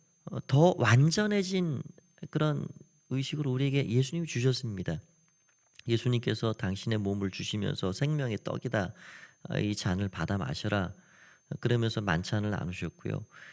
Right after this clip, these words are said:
그것이 오늘날에는 이 성만찬으로 이렇게 대체가 되면서 완전하신 그 예수님을 통해서 더, 더 나은 유월절을 우리가 지키고 있는 거죠.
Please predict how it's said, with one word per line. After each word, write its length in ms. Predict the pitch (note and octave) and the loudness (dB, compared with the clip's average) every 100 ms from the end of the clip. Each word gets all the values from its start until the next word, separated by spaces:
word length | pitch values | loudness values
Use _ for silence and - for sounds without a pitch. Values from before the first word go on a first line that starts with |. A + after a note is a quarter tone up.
| - | -18
그것이 240 | - C3 | -2 2
오늘날에는 800 | B2 A#2 C3+ B2+ A#2+ A#2 B2 G2 - _ _ _ _ - | 4 4 4 4 4 2 0 0 -6 _ _ _ _ -8
이 60 | - | -4
성만찬으로 800 | - F3+ F3+ F#2 F#2 - A2+ F#2 | 0 0 2 2 0 -2 -2 -2
이렇게 160 | E2+ D#2+ | -4 -6
대체가 480 | - D#2 - G2+ F#2+ | -4 -4 -2 -2 -2
되면서 500 | F2 D#2+ D2+ C3+ G#3 - _ _ | -4 -4 -4 -6 -6 -12 _ _
완전하신 920 | F#2+ F2+ G2 A#2 C3+ C3+ C3 C#3 C#3+ C#3 | -2 0 0 2 2 0 -2 -2 -4 -4
그 140 | A2+ | -2
예수님을 600 | F#2+ F#2+ - F#2+ F2 B2 | 0 -2 -4 -6 -4 -6
통해서 380 | - C#3 A#2+ C#3 | -4 -2 -2 -4
더, 280 | - A2 A2 - _ _ _ _ - | -4 -2 -2 -8 _ _ _ _ -10
더 140 | - A#2+ | 0 0
나은 420 | G2+ E2+ B2+ C3 | 2 2 2 0
유월절을 420 | G2 F#2 - F#2+ | 0 -2 -4 -4
우리가 220 | E2+ F2+ | -4 -4
지키고 440 | F#2 - - D3 B2 | -4 -6 0 0 0
있는 220 | G#2 C#3 | -2 -4
거죠. 280 | G2+ - | -6 -8